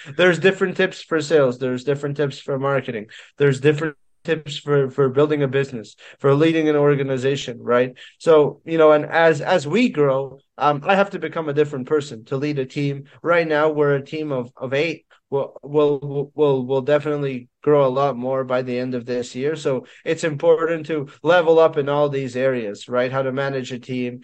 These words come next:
how to, how to lead people, how to motivate people internally to, to, to work harder, et cetera.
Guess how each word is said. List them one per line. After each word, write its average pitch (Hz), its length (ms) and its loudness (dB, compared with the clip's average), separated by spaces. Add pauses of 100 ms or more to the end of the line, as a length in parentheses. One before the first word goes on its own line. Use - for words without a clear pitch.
(140)
how 160 140 4
to, 156 100 2
how 170 120 0
to 160 120 -2
lead 151 300 -4
people, 143 460 -6 (100)
how 165 80 2
to 160 100 0
motivate 156 540 2
people 151 360 -2
internally 156 1000 0 (220)
to, 151 220 -2
to, 143 200 -6
to 143 160 -2
work 143 320 4
harder, 131 380 0
et 101 160 -6
cetera. 98 340 -10